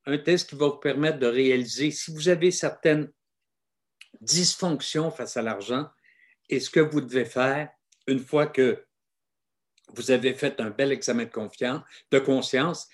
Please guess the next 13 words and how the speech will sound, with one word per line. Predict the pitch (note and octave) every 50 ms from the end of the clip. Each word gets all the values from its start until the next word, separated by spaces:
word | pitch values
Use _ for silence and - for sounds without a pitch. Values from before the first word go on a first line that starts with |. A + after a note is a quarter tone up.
| - _ _ _
pour | - F3 F#3+ G#3 G#3 G#3+ G3+ G3+ - - _ _ -
vous | - C3 B2
remettre | B2 D3+ D#3 D#3+ E3+ E3+ - D3+
en | D3 C3+
question | - B2+ A#2 - - - C3 B2+ D3 D3+ D3 _ _ _ _ _ _ _ _ _ _ -
et | C3+ C#3
repartir | C3+ E3+ E3+ - E3+ D3 - - - G3+ G#3 G3 G3
sur | - D3 D3+
une | D#3+ D#3+ D#3
ligne | D#3 E3 E3+ D#3+
droite. | D#3+ D#3 G#3+ G#3+ G#3 G#3+ - - _ _ _ _ _ _ _ _ _ _ _ _ _ _ _ _ _ _ _ _ _ _ _ _ _ _ _ _ - _ _ _
Parce | - C#3+ C3+ - -
que | - - D#3+ D#3+ E3 F3